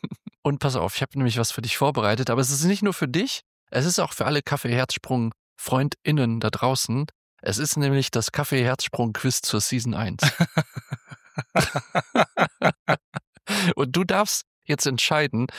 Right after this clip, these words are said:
Speaker 1: es gibt nämlich zwei Möglichkeiten, das zu spielen.
Speaker 2: Ja.
Speaker 1: Es gibt die, äh, Anfängervariante, dann stell ich dir eine Frage und du bekommst vier Antwortmöglichkeiten.
Speaker 2: Mhm.
Speaker 1: Aber es, es gibt auch die Variante Experte oder Expertin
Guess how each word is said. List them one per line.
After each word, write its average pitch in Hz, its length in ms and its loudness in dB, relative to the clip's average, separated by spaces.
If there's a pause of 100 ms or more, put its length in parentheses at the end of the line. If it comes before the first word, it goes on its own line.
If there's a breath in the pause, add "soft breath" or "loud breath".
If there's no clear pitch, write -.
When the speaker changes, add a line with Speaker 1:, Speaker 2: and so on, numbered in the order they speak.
(100)
Speaker 1:
es - 180 -2
gibt - 180 -4
nämlich 127 220 0
zwei 120 240 0
Möglichkeiten, 123 680 -2
das 104 180 0
zu - 140 -6
spielen. 113 420 -2
Speaker 2:
Ja. 127 220 2 (100)
Speaker 1:
Es - 180 -4
gibt - 240 -4 (120)
die, 113 260 2
äh, 104 160 0
Anfängervariante, 151 1120 0
dann 107 160 -2
stell 139 200 0
ich 127 100 -4
dir 120 80 -2
eine 110 120 0
Frage 127 440 -2
und 120 80 -2
du 107 80 0
bekommst 117 360 -2
vier - 160 -2
Antwortmöglichkeiten. 104 1000 -4
Speaker 2:
Mhm. 151 240 0 (280)
Speaker 1:
Aber 117 280 2
es, - 160 0 (120)
es - 240 -2
gibt - 200 -2
auch - 180 0 (120)
die 113 240 0
Variante 113 560 0
Experte 131 800 -4
oder 80 140 -2
Expertin 131 720 -4